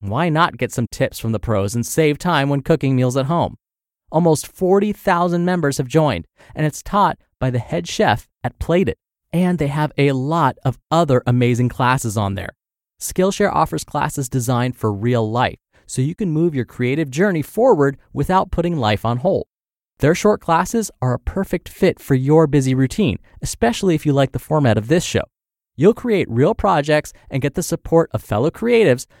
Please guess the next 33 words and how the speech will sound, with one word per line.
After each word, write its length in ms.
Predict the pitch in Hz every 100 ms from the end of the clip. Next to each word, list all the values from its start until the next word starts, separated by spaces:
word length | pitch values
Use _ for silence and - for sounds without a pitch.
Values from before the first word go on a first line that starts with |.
| -
so 160 | -
you 320 | 123 107 143 196
can 120 | 202
accomplish 640 | 190 190 180 127 120 - -
real 340 | 104 110 110
growth. 360 | 101 123 113 - _ _ _ _ -
Explore 460 | - - 160 185
your 260 | 156 143 220
creativity 640 | - 208 196 - 190 214 208 _ -
at 120 | 127
Skillshare 640 | - - 170 180 190 175 -
dot 240 | 123 180 -
com 360 | 240 202 151 - _ -
slash 480 | - 185 151 139 -
O 160 | 135 131
H 240 | 131 120
D, 240 | - 139 - _ _ -
where 160 | 117 -
our 240 | 123 160 196
listeners 420 | 233 - 123 - _
get 160 | - - _
two 260 | - 202 208
free 300 | - 214 214
months 380 | 208 202 160 - _
of 100 | 135 _
premium 580 | - 185 202 190 147 147
membership. 460 | 165 165 143 - - _ _ _ _
That's 260 | 139 - -
two 280 | - - 220
months 260 | 196 185 -
free 360 | - 151 - - _ _ -
at 140 | 117
Skillshare 720 | - - 160 180 - 185 185